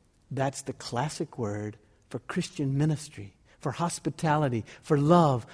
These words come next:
for serving, for compassion, for care. And it's called forth from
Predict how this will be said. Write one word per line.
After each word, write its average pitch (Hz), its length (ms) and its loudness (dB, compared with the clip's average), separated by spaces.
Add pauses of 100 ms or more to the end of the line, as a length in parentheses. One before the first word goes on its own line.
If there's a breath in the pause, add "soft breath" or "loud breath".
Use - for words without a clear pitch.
for 156 120 -4
serving, 156 720 4 (200 loud breath)
for 165 180 2
compassion, 170 920 0 (180 loud breath)
for 156 200 0
care. 151 680 4 (1400 loud breath)
And 123 160 -6
it's 131 160 -4
called 180 520 0
forth 156 520 2 (100)
from 127 360 -4